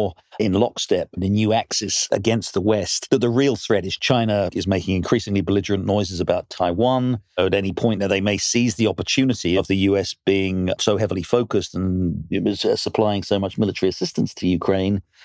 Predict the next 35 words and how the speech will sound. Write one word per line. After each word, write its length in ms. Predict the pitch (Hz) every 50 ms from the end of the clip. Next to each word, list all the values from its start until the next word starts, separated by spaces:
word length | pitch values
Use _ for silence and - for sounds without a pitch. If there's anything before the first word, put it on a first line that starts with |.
| - - _ _
to 100 | - 123
strike 400 | 113 - - - 127 123 117 110
against 420 | 113 92 - 110 104 92 - - -
Taiwan. 480 | - 113 110 113 117 127 127 127 135
Again, 400 | 117 123 113 135 95 95 90 87 -
notwithstanding 480 | - 123 123 113 110 - - 120 113 107
your 120 | 98 92
criticisms 440 | - 135 113 98 104 98 101 95 92
that 80 | 95 82
the 120 | 95 92
administration 480 | 82 82 98 92 - - 95 85 95 92
is 80 | 87
not 180 | 101 98 - -
doing 200 | 98 87 87 90
enough 400 | 101 123 135 120 123 - - - _ _ _ -
on 140 | - 95 92
Ukraine, 680 | 87 87 85 - - 95 85 80 80 85 87 92 104 - _ _ _ _ -
is 220 | 147 151 151 -
the 200 | - 156 151 147
effort 240 | 156 156 - 147 143
in 140 | 143 139 139
Ukraine 720 | 135 131 - - - 139 135 135 135 135 135 135 127 123 - - - - - - - - - - -
a 120 | 110 110
distraction 720 | 104 110 - - - 127 117 - - - - 135 135 131
from 320 | 127 - - - 120 113 113
what 140 | 113 117 113
is 160 | 110 104 -
the 100 | - 104
larger 440 | 98 104 110 117 117 117 - 120 110
geopolitical 640 | 101 - 113 113 110 104 117 117 107 107 107 110
challenge 320 | - - 110 107 110 117 -
for 100 | - 117
the 80 | 110
U 120 | 110 113 117
S? 180 | 131 131 -